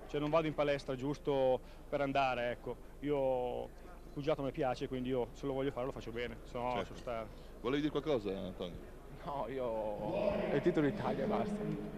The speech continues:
Speaker 2: <laughs> Ah, sì, eh, era risposta alle tue mire, invece,
Speaker 1: Volevo
Speaker 2: un po' internazionale. Dimmi.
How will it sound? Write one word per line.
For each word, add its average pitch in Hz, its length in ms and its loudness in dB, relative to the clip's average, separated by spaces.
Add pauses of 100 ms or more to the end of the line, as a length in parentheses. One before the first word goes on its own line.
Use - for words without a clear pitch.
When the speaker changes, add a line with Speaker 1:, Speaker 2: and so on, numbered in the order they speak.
(100)
Speaker 2:
<laughs> 120 1000 0 (500)
Ah, 139 160 8
sì, 147 200 4
eh, 123 440 6
era 120 160 4
risposta 135 440 4
alle 120 120 4
tue 123 180 2
mire, 120 300 4
invece, 113 240 4
Speaker 1:
Volevo 165 160 4
Speaker 2:
un 151 60 -2
po' 120 80 0
internazionale. 107 440 -2
Dimmi. - 140 -4